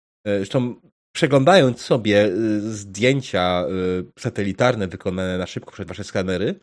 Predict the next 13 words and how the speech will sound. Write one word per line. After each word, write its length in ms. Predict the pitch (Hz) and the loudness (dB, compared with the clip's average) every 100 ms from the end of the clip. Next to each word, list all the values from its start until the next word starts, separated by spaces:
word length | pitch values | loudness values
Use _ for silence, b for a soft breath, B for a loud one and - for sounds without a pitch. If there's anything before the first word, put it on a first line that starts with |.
| _ _ _ _ _ _ | _ _ _ _ _ _
e, 60 | 104 95 92 92 95 92 90 - _ _ _ 110 | -6 -4 -2 0 0 0 -4 -8 _ _ _ -14
widzisz, 320 | 127 160 160 | -8 -4 -2
że 600 | 147 147 147 143 139 110 - | 0 4 8 8 8 6 0
no, 520 | 117 151 220 233 - _ _ _ _ _ _ _ - | -8 0 2 2 0 _ _ _ _ _ _ _ -2
to 80 | 214 | -2
wygląda 500 | 220 262 277 294 277 | 0 2 4 4 2
po 100 | 262 | 2
prostu 300 | 277 262 262 | -4 0 0
jak 200 | 247 - | 0 -4
budynek 420 | 247 269 247 247 | -10 -4 -4 -2
mieszkalny. 720 | 254 - 220 120 90 78 73 - _ _ _ _ _ _ _ _ _ | -4 -4 -2 0 0 -4 -8 -14 _ _ _ _ _ _ _ _ _
Jakiś 500 | 101 - 107 - - - | -12 -10 -12 -12 -14 -16
większy. 640 | 98 98 90 82 - 78 | -4 -2 -2 -6 -12 -14